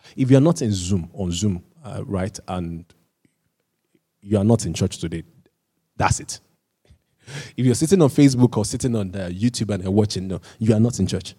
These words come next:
even though this is live. It's when you come into Zoom, is when you're in church, because it's on Zoom that we hold our prayer meeting before we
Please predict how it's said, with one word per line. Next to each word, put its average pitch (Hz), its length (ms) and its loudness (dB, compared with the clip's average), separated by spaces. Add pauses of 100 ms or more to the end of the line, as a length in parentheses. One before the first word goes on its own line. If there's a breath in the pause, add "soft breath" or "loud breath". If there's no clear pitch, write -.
(160)
even 147 220 6
though 131 140 10
this 110 160 -6
is 92 60 -8
live. 90 200 -4 (260 loud breath)
It's 117 160 -2
when 139 220 8
you 175 80 8
come 139 280 -2
into 110 200 -6
Zoom, 104 480 -2 (540)
is 107 140 -12
when 120 120 2
you're 104 100 2
in 95 80 -2
church, 104 260 -2
because - 360 -10
it's 117 140 -10
on 110 120 -4
Zoom 156 300 4
that 139 120 4
we 120 100 8
hold 127 340 4
our 101 160 4
prayer 127 500 4 (160)
meeting 127 520 -2 (100)
before 123 340 2
we 104 300 -4